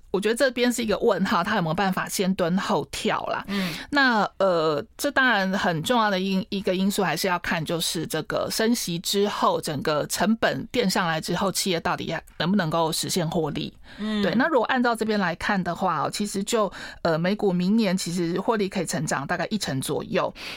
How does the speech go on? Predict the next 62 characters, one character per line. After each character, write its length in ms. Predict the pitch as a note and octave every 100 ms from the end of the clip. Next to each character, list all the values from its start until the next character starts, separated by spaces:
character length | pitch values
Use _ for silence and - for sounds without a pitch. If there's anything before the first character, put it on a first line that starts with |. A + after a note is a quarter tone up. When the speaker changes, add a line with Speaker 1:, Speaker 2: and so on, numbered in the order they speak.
| -
Speaker 1:
那 140 | A#3+
当 200 | A3+ A3+
中 180 | A3+ G#3+
你 60 |
可 140 | F3+ G#3
以 80 | F#3
看， 220 | - G3
看 200 | - G#3
到 140 | F#3+
像 180 | F3+ F#3
科 200 | - G3+
技 180 | G3+ F#3+
股 160 | -
大 140 | C3 G#3+
概 80 | G#3
可 100 | F#3+
以 80 |
成 220 | C#3 - E3+
长 140 | C#3+
到 140 | E3
两 220 | D#3 - G#3+
成。 220 | - - - - - - - - -
Speaker 2:
科 160 | - C#4
技 180 | - D#4
股 120 | G#3
还 200 | D3+ F#3
这 180 | G3+ B3+
么 120 | G#3
好 280 | F#3 E3+ C#3
啊， 140 | D3
Speaker 1:
嗯。 0 |
Speaker 2:
他 60 | A3
们 80 | B3
今 160 | D4+
年 120 | C#4+
都 100 | B3+
已 100 | C4
经 180 | G#3 B3 -
赚 260 | - E4 A#3
翻 220 | B3+ B3
了， 100 | A#3+
涨 260 | - F#3 C#3+
翻 260 | - A#3+
了。 320 | A#3+ A3 D3 -
Speaker 1:
对， 240 | G#3 E3 D#3+
对， 140 | G#3+
但 120 | G4 A4
其 160 | - A#3+
实， 260 | A3+ A3+ A3+ - -
呃， 220 | G#3+ F#3+ F3+
我 100 | G#3
觉 100 | E4+
得 60 |
应 100 | F#4+
该 180 | F4+ E4+
是 140 | E4+
说 240 | D4+ B3 B3
今 320 | - D4 D#4
年， 180 | B3+ -
其 140 | B3+
实 80 | B3+
股-， 220 | C4 G3